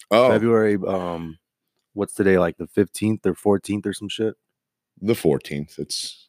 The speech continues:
Speaker 2: All right.
Speaker 1: Valentine's Day is on the fourteenth every year.
Speaker 2: You know, um, this, this time of year for me is very,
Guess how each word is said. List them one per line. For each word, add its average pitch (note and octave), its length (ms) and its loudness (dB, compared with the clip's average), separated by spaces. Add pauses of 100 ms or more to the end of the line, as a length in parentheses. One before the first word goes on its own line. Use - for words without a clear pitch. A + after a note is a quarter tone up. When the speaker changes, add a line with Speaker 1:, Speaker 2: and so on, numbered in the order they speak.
Speaker 2:
All - 120 -6
right. F2+ 160 -4
Speaker 1:
Valentine's E2+ 420 0
Day E2+ 80 0
is D#2 100 -2
on D#2+ 100 -4
the D#2 40 -6
fourteenth D2+ 480 -4
every A#1+ 320 -8
year. A#1 300 -10
Speaker 2:
You G#2 100 -6
know, F#2+ 320 -2 (380)
um, F2+ 560 -4 (240)
this, - 560 0 (140)
this - 360 -4 (180)
time G2+ 240 -4
of F#2 60 -2
year F#2+ 220 0
for F#2 160 -8
me F#2 240 -4
is E2 100 -6
very, E2+ 560 -2